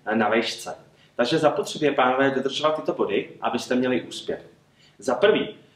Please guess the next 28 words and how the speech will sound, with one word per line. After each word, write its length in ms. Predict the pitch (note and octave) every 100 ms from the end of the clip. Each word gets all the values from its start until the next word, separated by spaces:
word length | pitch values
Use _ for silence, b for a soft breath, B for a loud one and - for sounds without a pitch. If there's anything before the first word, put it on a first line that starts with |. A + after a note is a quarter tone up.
| b -
měli 160 | A#2+
byste 200 | C3 -
chodit 440 | D3 C#3 C#3+ C#3+ - -
vystřebně 520 | B2+ - - C#3 D3
oblíkaní, 540 | C3 - F#3+ B2+ G#2 - -
tím 160 | A#2 A2+
myslím 360 | A2+ C3+ C3
hodně 400 | A#2+ B2 C#3 C#3+
cool, 440 | - D3+ D3 - - - _ _
aby 340 | - B2+ C3 B2+
z 60 |
vás 300 | C3 B2 -
vyzařovala 580 | B2 A#2+ D#3+ C3+ A#2 G#2+
taková 280 | - A#2+ A#2+
ta 180 | - A#2+
výjimečnost. 760 | A#2+ D3+ D3+ - G2+ - - b b b
Zkrátka, 480 | - - F#3+ - C#3
abyste 360 | B2 B2+ C3+ B2+
nezapadali 680 | B2 C3+ C#3 C3 C3 B2+
do 80 | B2
stáda 360 | - B2 B2+ A#2+
oveček, 580 | B2 B2+ - F#2 - b b b b
ale 140 | A2+ A#2
vypadali 500 | E3+ G3 F#3 E3 B2+
jinak 360 | - - - A2+
než 180 | A2
všichni 360 | - B2 C3 C3+
ostatní. 460 | - - C3 -